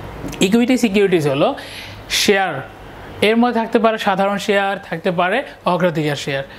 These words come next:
তাহলে দেখো এখানে ইকুইটি সিকিউরিটিজ। আচ্ছা, আমাদের দেশে ইকুইটি বাজার হলো দুইটা, একটা হলো ডিএসই, একটা হলো সিএসই। ডিএসই মানে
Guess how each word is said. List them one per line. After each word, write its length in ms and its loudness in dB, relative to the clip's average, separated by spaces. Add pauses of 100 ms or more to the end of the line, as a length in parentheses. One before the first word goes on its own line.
(220)
তাহলে 160 4
দেখো 240 2
এখানে 340 2 (480)
ইকুইটি 440 4
সিকিউরিটিজ। 600 0 (380)
আচ্ছা, 380 2 (640)
আমাদের 320 2
দেশে 380 2 (640)
ইকুইটি 320 4
বাজার 300 2
হলো 160 4
দুইটা, 380 0 (460)
একটা 240 2
হলো 300 2 (280)
ডিএসই, 1000 2
একটা 200 0
হলো 140 2
সিএসই। 960 0
ডিএসই 720 2
মানে 340 2